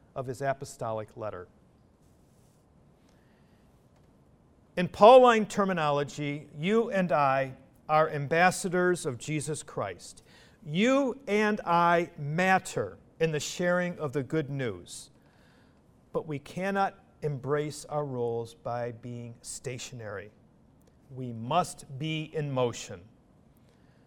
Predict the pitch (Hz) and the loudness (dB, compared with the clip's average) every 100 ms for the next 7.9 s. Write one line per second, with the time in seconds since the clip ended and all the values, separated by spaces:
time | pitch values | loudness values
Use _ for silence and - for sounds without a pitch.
0 | _ _ - 151 196 247 170 208 202 190 | _ _ -2 0 0 -2 2 2 2 0
1 | - 170 170 - 180 175 165 131 127 214 | 2 4 4 2 -2 -2 -4 -4 2 2
2 | - 208 208 - - 196 165 160 147 110 | 4 2 2 -4 -6 -4 -4 -6 -6 -8
3 | 107 95 - - _ _ _ _ _ - | -12 -16 -18 -20 _ _ _ _ _ -4
4 | 170 170 - 160 175 214 196 123 117 - | -4 -2 -2 2 4 4 2 -2 -4 -6
5 | - 135 180 175 - - 143 147 - - | -14 -4 -2 -2 -6 -10 -4 -4 -4 -12
6 | - - 185 190 185 - 175 175 123 - | -10 -2 0 0 -4 -4 -2 -2 -4 -8
7 | 143 - 151 117 98 - - - | -8 -6 -6 -6 -8 -12 -14 -14